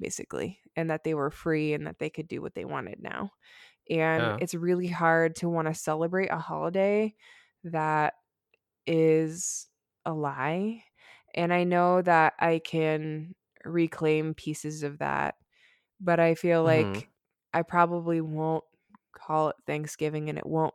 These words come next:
Speaker 1: be on Thanksgiving. Like, you can enjoy eating food and being with your family, like,
Speaker 2: Mm-hmm.
Speaker 1: one hundred percent, like, do that, but I think part of it is just recognizing that holidays from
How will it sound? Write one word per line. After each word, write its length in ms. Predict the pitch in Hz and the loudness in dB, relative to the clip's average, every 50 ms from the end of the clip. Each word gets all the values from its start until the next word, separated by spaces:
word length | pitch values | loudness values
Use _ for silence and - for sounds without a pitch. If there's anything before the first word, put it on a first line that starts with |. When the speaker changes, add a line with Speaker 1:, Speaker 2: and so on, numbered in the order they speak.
| - - | -6 -6
Speaker 1:
be 200 | 170 156 156 151 | -4 -4 -2 -2
on 200 | 139 139 143 - | -2 -2 -4 -6
Thanksgiving. 640 | - 127 - - - - - 110 131 - - - - | -8 -10 -10 -12 -14 -12 -10 -10 -8 -8 -8 -8 -8
Like, 180 | - - 165 - | -8 -8 -8 -8
you 80 | 185 190 | -8 -2
can 180 | - 226 220 | 2 2 4
enjoy 320 | 208 180 165 170 165 165 170 | 4 2 2 2 0 0 0
eating 320 | 156 175 170 170 160 156 | 0 -2 -2 -4 -4 -6
food 240 | - - 175 175 165 | -6 -4 -4 -4 -2
and 160 | 160 156 156 | -2 -4 -4
being 200 | 156 156 156 160 | -4 -4 -4 -4
with 160 | 160 160 - 156 | -4 -6 -6 -6
your 100 | 151 147 | -8 -8
family, 560 | - 147 143 151 165 202 247 285 320 339 - _ _ _ _ _ _ _ | -6 -6 -6 -4 -4 -2 -2 -2 -2 -4 -6 _ _ _ _ _ _ _
like, 100 | - 165 | -10 -6
Speaker 2:
Mm-hmm. 20 | 175 | -2
Speaker 1:
one 200 | 170 180 180 180 | 0 2 2 4
hundred 220 | 180 175 175 170 | 4 2 2 2
percent, 520 | 165 156 - 123 127 151 151 151 - - - | 0 0 -2 -2 -2 -2 -2 -2 -4 -6 -8
like, 260 | 143 147 151 151 151 | -10 -10 -10 -10 -8
do 200 | - 160 170 175 | -4 -2 -2 0
that, 340 | 160 151 - 107 143 - - _ - | 0 0 0 0 -2 -2 -4 _ -8
but 360 | 185 - 165 160 160 - - _ _ _ _ _ _ _ _ _ _ _ _ _ _ _ _ _ _ _ _ - - | -2 0 2 2 2 2 -2 _ _ _ _ _ _ _ _ _ _ _ _ _ _ _ _ _ _ _ _ -8 -4
I 60 | 180 | -2
think 220 | 175 180 175 170 | -2 -2 -2 -2
part 200 | - 170 165 165 170 | 2 4 6 6 6
of 80 | 170 | 6
it 80 | 175 165 | 4 4
is 140 | 160 156 - | 4 2 0
just 260 | - 160 - - - | -4 -8 -8 -6 -4
recognizing 1080 | 160 151 - - 160 165 165 160 147 147 151 156 - 156 151 151 147 147 151 151 156 - _ - | -4 -4 -4 -4 -6 -4 -4 -2 -2 -2 -2 -2 -2 -2 -2 -2 -2 -4 -6 -8 -10 -14 _ -14
that 760 | 160 160 151 151 151 139 139 139 - - - - - - - _ _ _ _ _ _ _ _ _ _ _ _ _ _ _ _ _ _ | -10 -8 -6 -4 -2 0 0 0 -2 -4 -8 -18 -20 -20 -20 _ _ _ _ _ _ _ _ _ _ _ _ _ _ _ _ _ _
holidays 600 | - - - 165 165 165 165 165 165 160 160 - | -12 -4 0 2 2 2 2 2 0 0 -2 -2
from 440 | - 160 160 156 156 156 156 160 160 | -4 -6 -6 -4 -6 -8 -8 -10 -12